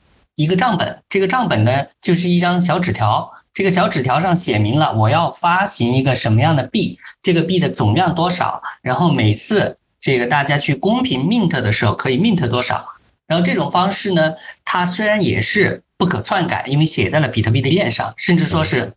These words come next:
当前最去中心化的形式，但是它的特点，弱点就是这个每一张小纸条上写的说我发行了一个大宇币，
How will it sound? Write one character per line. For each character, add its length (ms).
当 180
前 240
最 220
去 180
中 160
心 160
化 140
的 60
形 200
式， 240
但 140
是 100
它 120
的 140
特 200
点， 140
弱 220
点 180
就 100
是 240
这 300
个 340
每 240
一 100
张 160
小 180
纸 140
条 180
上 240
写 240
的 140
说 380
我 560
发 180
行 180
了 140
一 80
个 460
大 200
宇 160
币， 360